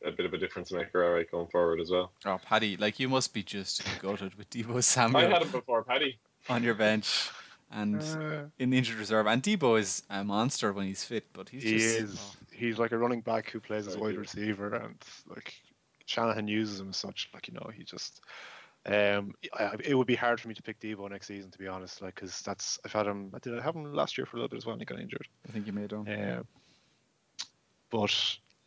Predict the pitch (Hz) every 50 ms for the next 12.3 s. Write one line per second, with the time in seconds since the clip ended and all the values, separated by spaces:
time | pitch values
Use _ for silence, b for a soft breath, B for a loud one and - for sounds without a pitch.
0 | - - - 151 - - - - - - - - - 117 - 131 123 - - 113
1 | 101 - 101 98 95 92 - 104 - - 101 98 98 98 95 95 92 92 - -
2 | - - - - - - - - - - - - - - - - - - - -
3 | - 104 101 - - 107 104 - - - - _ _ - - 107 101 104 101 98
4 | 98 98 101 107 104 - 110 - - - - - - - - - - - - -
5 | - - - - - - - - - - B B B B B B - 247 - -
6 | B B B B 196 202 202 - 196 208 240 302 196 196 226 240 202 - 175 156
7 | 127 95 - - - 113 113 113 - b b b b _ - - - - 170 165
8 | 156 - - 160 156 160 160 147 - 151 - - 120 107 107 104 - 107 110 127
9 | 135 143 - 127 - - 117 113 - - 104 - - _ _ - - 107 117 113
10 | - _ - - 165 165 160 - - 185 175 190 - 202 180 165 151 - - 156
11 | 160 156 135 - - - - 139 147 - - - 147 117 - - - 139 135 139
12 | 139 - - 117 -